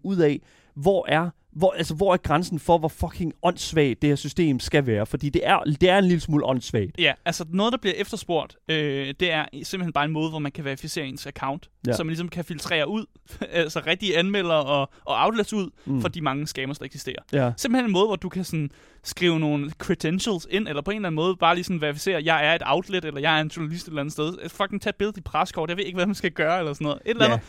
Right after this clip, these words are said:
Speaker 2: som bare kan gøre, at man, man,
Speaker 1: Det, ja, fordi, altså,
Speaker 2: man
Speaker 1: der,
Speaker 2: er et rigtigt outlet, ja.
Speaker 1: der må der være sådan en eller anden, altså, en verificeringsproces.
Speaker 2: Ja,
Speaker 1: Altså, det
Speaker 2: ja.
Speaker 1: burde ærligt talt ikke være særlig svært. Fordi at, øh, altså, Gamescom for eksempel, altså, og BlizzCon og E three og den slags,
Speaker 2: Mm.
Speaker 1: altså, sådan de her store sådan spilmesser.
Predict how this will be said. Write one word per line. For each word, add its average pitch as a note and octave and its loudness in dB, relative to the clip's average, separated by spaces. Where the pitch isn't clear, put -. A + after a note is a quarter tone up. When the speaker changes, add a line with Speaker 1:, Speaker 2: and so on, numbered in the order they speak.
Speaker 2:
som F#3+ -4
bare F3+ 2
kan G3+ -6
gøre, F3 6
at F3 2
man, D3 -2
man, C#3+ -2
Speaker 1:
Det, F#3+ 0
ja, G3+ 6
fordi, G3+ 0
altså, F3 0
Speaker 2:
man F3+ 6
Speaker 1:
der, D#3 -2
Speaker 2:
er C#3+ -8
et C#3 -8
rigtigt F3 -2
outlet, C3 -4
ja. C3+ -4
Speaker 1:
der F3 4
må F3+ 4
der B3+ 6
være G#3 2
sådan F3 -4
en F3 0
eller F#3+ 2
anden, E3+ -4
altså, D#3+ 0
en F3 2
verificeringsproces. E3 2
Speaker 2:
Ja, B3 6
Speaker 1:
Altså, E3+ 2
det - 2
Speaker 2:
ja. A#3 6
Speaker 1:
burde G3 6
ærligt E3+ 4
talt E3 2
ikke D#3 -2
være C#3 4
særlig C#3+ 2
svært. B2 2
Fordi F3+ 2
at, F3 0
øh, - -8
altså, D3+ -10
Gamescom D#3 6
for D3+ 2
eksempel, C#3 2
altså, B2+ 0
og C#3 0
BlizzCon E3 4
og C#3 0
E D#3+ -2
three D#3+ 2
og D#3 6
den C#3+ 2
slags, C#3+ 2
Speaker 2:
Mm. F#3 2
Speaker 1:
altså, D3+ 0
sådan C#3+ -8
de D#3 -2
her E3+ 2
store E3 0
sådan D#3+ -2
spilmesser. F3+ 2